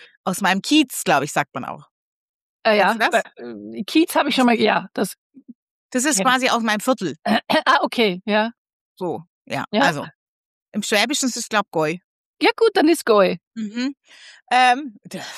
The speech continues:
Speaker 1: du fragst mich immer Sachen, ey.
Speaker 2: Ja, mich wieder Sprache
Speaker 1: Mach halt hier so.
Speaker 2: interessiert, entschuldige.
Speaker 1: Okay.
Speaker 2: <laughs>
Speaker 1: Ähm, <laughs> äh, wer, wer, welche Mädels Lust haben, so 'n, so 'n Flohmarkt zu veranstalten, das, da hätte ich total mal Lust drauf.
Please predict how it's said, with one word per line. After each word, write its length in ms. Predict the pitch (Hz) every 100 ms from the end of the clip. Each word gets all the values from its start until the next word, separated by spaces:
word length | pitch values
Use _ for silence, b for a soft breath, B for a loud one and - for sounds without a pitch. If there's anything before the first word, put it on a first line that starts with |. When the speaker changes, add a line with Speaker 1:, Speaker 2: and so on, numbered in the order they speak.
| -
Speaker 1:
du 120 | - 175
fragst 360 | - 170 -
mich 140 | 151 -
immer 140 | 143
Sachen, 380 | - 254 - 196
ey. 240 | - 147 147
Speaker 2:
Ja, 160 | 202 196 220
mich 180 | 220 -
wieder 240 | 269 277
Sprache 220 | - 190 214
Speaker 1:
Mach 80 |
halt 180 | 240 226
hier 100 | 214
so. 40 | 208
Speaker 2:
interessiert, 340 | 190 240 190
entschuldige. 480 | - 294 302 214 190
Speaker 1:
Okay. 240 | - - 180
Speaker 2:
<laughs> 40 | - - _ _ -
Speaker 1:
Ähm, 360 | 226 247 269 269 -
<laughs> 400 | 226 170 180 208 277 B B -
äh, 160 | 226 226
wer, 220 | 208 214
wer, 320 | - 202 220 226
welche 380 | 196 247 - 277
Mädels 500 | 185 262 302 - 196
Lust 260 | 269 -
haben, 160 | 262 226
so 140 | 202
'n, 160 | 185 180 170
so 140 | 185
'n 100 | 175
Flohmarkt 500 | - 190 - 185 -
zu 120 | 196
veranstalten, 580 | 180 - - 196 208 254 -
das, 300 | - 180 - -
da 80 |
hätte 240 | 170 180 226
ich 160 | -
total 340 | - 202 185 240
mal 160 | 247
Lust 260 | 190 269 -
drauf. 200 | 151 -